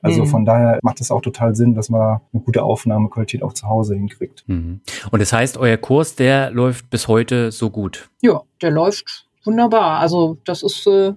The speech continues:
Speaker 2: kann man nix sagen. Das,
Speaker 1: Ja.
Speaker 2: dieses Jahr geht's auch gut, gut rund, würde ich sagen. Nö, also wir haben den natürlich auch immer wieder, ne, äh, neu aufgenommen und verbessert und ganz viel gelernt von unseren Teilnehmern, was wir ändern müssen. Wir haben auch viele Fehler gemacht, <laughs> aber
Speaker 3: Mhm.
Speaker 2: der läuft sehr gut, ja.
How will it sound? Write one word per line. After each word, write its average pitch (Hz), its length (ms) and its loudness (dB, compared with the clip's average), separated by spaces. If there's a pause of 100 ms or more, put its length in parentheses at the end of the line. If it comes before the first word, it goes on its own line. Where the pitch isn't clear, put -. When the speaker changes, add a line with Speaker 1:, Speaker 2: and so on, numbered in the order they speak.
(140)
Speaker 2:
kann - 120 0
man 185 140 2
nix 226 200 -2
sagen. 175 440 0 (140)
Das, - 180 -6
Speaker 1:
Ja. 123 80 2
Speaker 2:
dieses - 300 2
Jahr 190 140 2
geht's 196 180 -2
auch - 160 -12
gut, - 320 -8
gut 208 120 0
rund, 220 280 4
würde 233 120 0
ich - 120 -8
sagen. 240 360 2 (360)
Nö, 240 200 2
also 185 300 2
wir 165 100 4
haben 208 120 4
den 202 100 4
natürlich 185 320 -2
auch 175 60 0
immer 185 180 2
wieder, 180 180 4
ne, 214 300 0
äh, 170 140 2
neu 170 200 0
aufgenommen 180 540 0
und 165 120 -4
verbessert 175 600 0
und 170 160 -6
ganz 190 200 0
viel 180 140 -4
gelernt 180 400 2
von 170 180 -6
unseren 160 280 -2
Teilnehmern, 190 560 2
was 180 180 -8
wir - 60 -8
ändern 196 240 2
müssen. 190 240 0
Wir 180 60 2
haben 185 60 2
auch 170 100 0
viele 196 200 2
Fehler 196 300 2
gemacht, 220 380 -6
<laughs> - 60 -20
aber 170 200 2
Speaker 3:
Mhm. 175 60 2
Speaker 2:
der 185 120 4
läuft 175 260 -4
sehr 180 120 -6
gut, 156 200 -12
ja. 147 120 -10